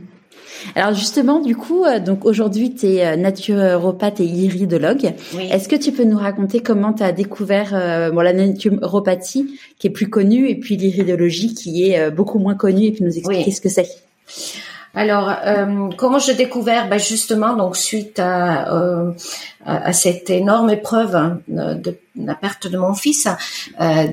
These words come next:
Speaker 2: dans ma quête pour, euh, trouver, euh, un peu, euh, essayer de, d'établir un contact, hein, euh, j'ai, euh, bon, j'ai, j'ai consulté des médiums, hein, et un jour j'ai, j'ai consulté une, une kinésiologue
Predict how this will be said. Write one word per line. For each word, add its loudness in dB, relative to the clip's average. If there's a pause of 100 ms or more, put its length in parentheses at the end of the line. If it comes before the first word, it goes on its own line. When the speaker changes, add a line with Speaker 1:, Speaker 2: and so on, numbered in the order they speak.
(100)
Speaker 2:
dans 2
ma 0
quête -2 (380)
pour, 0
euh, 2 (640)
trouver, 0
euh, 2 (400)
un 0
peu, -6
euh, -2 (220)
essayer 2
de, -6
d'établir 0
un 0
contact, -4
hein, -4 (440)
euh, 2
j'ai, 0
euh, 2
bon, -4 (100)
j'ai, -8
j'ai -4
consulté -4
des 0
médiums, 0
hein, -2
et 0
un 0
jour 0
j'ai, 2 (500)
j'ai -6
consulté -2
une, 0
une -4
kinésiologue 2